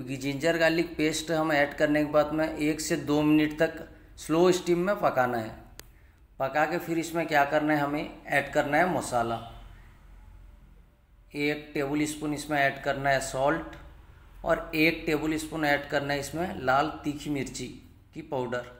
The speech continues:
और आधा टेबल स्पून इसमें ऐड करना है जीरा powder और आधा टेबल स्पून इसमें ऐड करना है धनिया powder यानी coriander powder और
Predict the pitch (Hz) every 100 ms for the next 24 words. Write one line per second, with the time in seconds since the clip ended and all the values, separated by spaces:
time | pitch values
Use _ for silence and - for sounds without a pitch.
0 | - _ _ - _ - - - 139 139
1 | 160 160 156 151 151 - 160 147 151 147
2 | 135 - 135 131 131 127 113 135 151 156
3 | 170 170 196 190 - - - _ _ _
4 | _ - 139 139 135 139 151 139 143 139
5 | - 147 135 - 143 135 131 - 131 131
6 | 131 127 127 - - - - 120 127 147
7 | 156 175 165 170 147 135 - 139 131 143
8 | 160 160 175 190 190 - - - _ _
9 | _ _ _ _ _ - 143 170 185 -